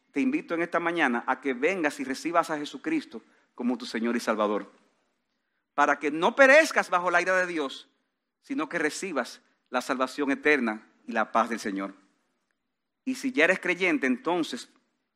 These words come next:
mi hermano, que la misericordia de Dios, que ya te ha librado de su ira,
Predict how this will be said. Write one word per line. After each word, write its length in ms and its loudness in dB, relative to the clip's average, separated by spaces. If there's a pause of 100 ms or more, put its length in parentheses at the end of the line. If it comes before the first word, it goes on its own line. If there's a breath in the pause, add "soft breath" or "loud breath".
(280)
mi 100 -8
hermano, 380 0
que 100 -6
la 140 2
misericordia 680 0
de 80 -2
Dios, 300 -4 (720)
que 160 0
ya 200 8
te 80 0
ha 40 4
librado 320 4
de 100 0
su 220 -8
ira, 280 -2